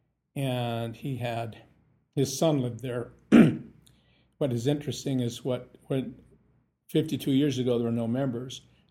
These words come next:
there is now a stake in that country.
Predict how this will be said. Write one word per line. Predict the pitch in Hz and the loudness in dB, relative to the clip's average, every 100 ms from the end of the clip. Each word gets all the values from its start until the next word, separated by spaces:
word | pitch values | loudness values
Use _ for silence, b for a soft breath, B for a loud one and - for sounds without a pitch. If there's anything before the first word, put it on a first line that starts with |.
| _ | _
there | 127 | -6
is | 117 | -2
now | 123 117 | -2 -2
a | 113 | -4
stake | - 139 139 - - - _ _ _ _ 135 | -8 -10 -10 -12 -18 -20 _ _ _ _ -6
in | 123 | -4
that | 123 120 | -4 -6
country. | 143 139 - - 127 | -6 -6 -8 -14 -16